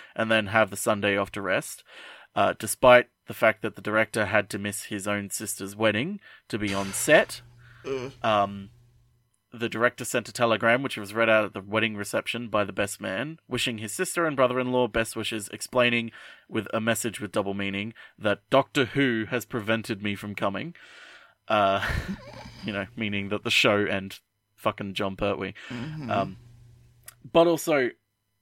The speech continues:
Speaker 1: uh, when they were trying to shoot the sequence where the invisible heat barrier singes the ground,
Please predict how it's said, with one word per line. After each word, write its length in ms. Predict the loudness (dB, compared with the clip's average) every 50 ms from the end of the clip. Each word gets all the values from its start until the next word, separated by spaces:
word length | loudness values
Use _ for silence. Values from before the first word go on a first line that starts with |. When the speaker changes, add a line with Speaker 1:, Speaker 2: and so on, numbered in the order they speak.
| _ -2
Speaker 1:
uh, 280 | 0 2 2 2 0 -2 -4
when 320 | -6 -2 0 0 0 2
they 100 | 0 0
were 100 | 0 0
trying 300 | -2 0 2 2 2 2
to 340 | 2 0 2 2 2 0 -4 -4
shoot 280 | -4 -2 -2 -2 -4
the 80 | -4 -6
sequence 380 | -6 -6 -4 -4 -4 -6 -2 0
where 120 | 0 0
the 140 | 2 0 -4
invisible 380 | -4 -4 -4 -4 -2 -2 -2
heat 260 | -2 -2 -6 -4 2 4
barrier 300 | 6 6 8 6 4 0
singes 380 | -2 -6 -6 -6 -6 -6 -6
the 100 | -6 -4
ground, 400 | -2 0 0 2 0 -2 -4 -8